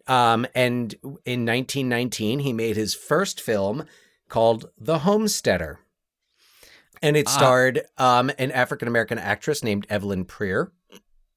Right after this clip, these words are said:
Speaker 2: Oh, cool. I'm
Speaker 1: So
Speaker 2: not gonna know this one. I, I already throw in the towel.
Speaker 1: Yeah, so we're talking about Oscar Micheaux here.
Speaker 2: Okay.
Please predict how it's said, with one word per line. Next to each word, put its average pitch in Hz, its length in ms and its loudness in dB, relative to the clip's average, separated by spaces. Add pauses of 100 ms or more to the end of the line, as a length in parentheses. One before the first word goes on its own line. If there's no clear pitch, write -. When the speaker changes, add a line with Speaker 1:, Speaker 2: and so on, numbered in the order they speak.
(200)
Speaker 2:
Oh, 185 320 2
cool. 185 520 -2 (800)
I'm 160 160 2
Speaker 1:
So 170 180 10
Speaker 2:
not - 80 4
gonna 175 160 4
know 160 160 8
this 143 240 2
one. 107 260 -4
I, 131 720 -2
I - 20 -6
already 143 360 4
throw 135 240 2
in 127 60 -2
the 127 80 -2
towel. 107 520 -4 (720)
Speaker 1:
Yeah, 214 320 6
so 175 600 6
we're 175 120 4
talking 175 460 2
about 151 300 4 (180)
Oscar 185 460 2
Micheaux 185 800 2 (400)
here. 120 340 4
Speaker 2:
Okay. 143 380 0